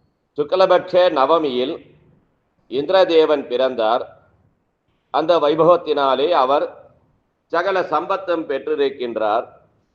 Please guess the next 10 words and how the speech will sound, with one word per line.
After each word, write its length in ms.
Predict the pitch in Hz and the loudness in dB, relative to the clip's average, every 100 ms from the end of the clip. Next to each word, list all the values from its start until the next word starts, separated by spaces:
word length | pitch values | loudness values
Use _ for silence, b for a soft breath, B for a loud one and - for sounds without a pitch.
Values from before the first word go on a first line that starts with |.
| _ _ _ _ _ - | _ _ _ _ _ -10
அனைத்து 440 | 101 135 160 151 | -6 -4 -4 0
ஆசைகளும் 680 | 139 135 160 170 156 156 147 | 2 4 2 -2 -2 0 0
நிறைவேற 680 | 123 135 170 160 160 147 131 | -2 0 0 2 2 2 0
விரும்பியவன் 720 | 131 156 147 131 117 117 143 - _ _ _ _ _ - | -2 -4 -4 -2 -2 -4 -8 -18 _ _ _ _ _ -2
கார்த்திகை 640 | 127 147 151 160 156 151 | 2 2 0 -4 0 0
மாத 500 | 139 135 131 151 165 | 0 0 0 -2 -2
சோமவாரம் 680 | 147 170 175 170 165 156 143 | -2 0 2 2 4 2 0
என்று 200 | 143 143 | -4 -6
சொல்லப்படுகின்ற 1000 | 143 131 135 135 127 123 117 101 113 131 - _ _ _ _ _ | -4 -4 -4 -6 -8 -6 -8 -4 -6 -6 -16 _ _ _ _ _
திங்கட்கிழமையும் 960 | 139 147 175 - 156 151 131 113 139 | -8 -2 -2 0 -2 -2 -2 -4 -8